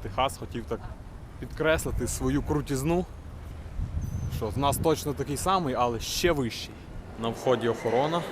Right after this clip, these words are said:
металодетектори, сумки всі пропускають через рентген, і от самим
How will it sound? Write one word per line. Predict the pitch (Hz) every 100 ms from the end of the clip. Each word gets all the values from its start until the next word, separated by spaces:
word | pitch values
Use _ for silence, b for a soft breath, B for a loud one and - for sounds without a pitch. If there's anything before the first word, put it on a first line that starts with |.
| 120
металодетектори, | 117 123 120 107 - 113 117 - 117 170 - - -
сумки | - - 131 120
всі | 117 -
пропускають | 117 117 120 - 123 113 -
через | 110 104
рентген, | 113 110 139 165 120
і | 135
от | 123 110
самим | - 117 127